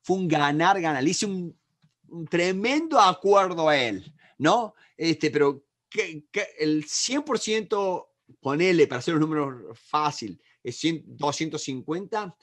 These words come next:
el cuarenta por ciento de ciento dice, "No, lo, lo estafaste". Para nada, para nada. Eh, un tipo de ese, de esa magnitud no se va a dejar estafar,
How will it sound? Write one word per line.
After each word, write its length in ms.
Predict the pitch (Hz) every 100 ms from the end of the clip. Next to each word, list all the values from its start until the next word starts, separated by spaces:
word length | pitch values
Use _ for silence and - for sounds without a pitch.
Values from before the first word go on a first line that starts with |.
| _ _ -
el 220 | 139 -
cuarenta 340 | 151 202 185
por 140 | 165 156
ciento 280 | 180 165
de 60 | 156
ciento 240 | 151 143
dice, 260 | 139 131 147
"No, 160 | 175 147
lo, 160 | 135
lo 120 | 135 131
estafaste". 580 | - 131 - 147 -
Para 180 | 143 156
nada, 380 | 196 175 120 _ _ _ _ -
para 140 | 151
nada. 220 | 185 151 - - - - _ - 143 -
Eh, 180 | 196 196
un 180 | 226 226
tipo 280 | 269 208 220
de 80 | 226
ese, 240 | 226 233
de 100 | 214
esa 180 | 208 214
magnitud 600 | 196 185 175 226 220 170
no 100 | 175
se 120 | 180 202
va 80 |
a 40 | 175
dejar 180 | 156 147
estafar, 520 | - 127 - 87